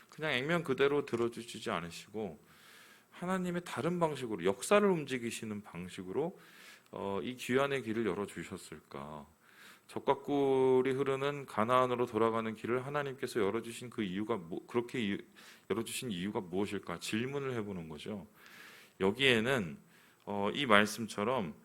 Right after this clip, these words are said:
하늘보다 땅보다 높은 하나님의 생각과 다른 계획이기 때문이에요.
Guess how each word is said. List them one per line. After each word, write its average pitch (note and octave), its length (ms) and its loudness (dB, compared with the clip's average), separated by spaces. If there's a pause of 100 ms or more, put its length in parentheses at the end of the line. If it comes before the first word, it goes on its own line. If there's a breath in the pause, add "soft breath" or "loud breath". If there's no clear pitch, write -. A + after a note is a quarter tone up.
(380 loud breath)
하늘보다 D3+ 1040 8
땅보다 E3 540 6
높은 G#2 380 2
하나님의 C#3+ 840 0
생각과 C#3+ 680 -4
다른 B2 400 2
계획이기 A2 720 2
때문이에요. F2+ 720 -6